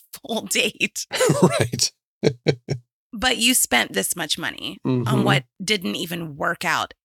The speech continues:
Speaker 1: through the end of the night. Like,
Speaker 2: No,
Speaker 1: not
Speaker 2: and
Speaker 1: eventually.
Speaker 2: and you didn't even need to give the earrings to Watts. She already
Speaker 1: No.
Speaker 2: loved you. <laughs>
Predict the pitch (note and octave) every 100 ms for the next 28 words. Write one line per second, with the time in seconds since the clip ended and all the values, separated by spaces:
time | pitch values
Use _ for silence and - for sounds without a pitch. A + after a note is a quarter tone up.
0 | - - D4+ C#4 G#3+ G#3+ G#3 D#3 D#3 C#3+
1 | F3 G#3 - - - _ _ _ - C3
2 | D#3+ G#3 A3 D#3+ C#3+ - - D3 A#2+ G#2
3 | E3+ _ - D#3+ F3 F#3 G3+ F#3 E3 C#3+
4 | B2 A#2 B2 B2 A2+ A2 G2 A2 C#3 D3+
5 | B2+ G2+ G2+ F#2 F2+ F#2 - F2 - -
6 | - F3 G3+ A#2+ A#2 A#2+ D#3 A#2 F2+ F2+
7 | G2 A#2+ - A4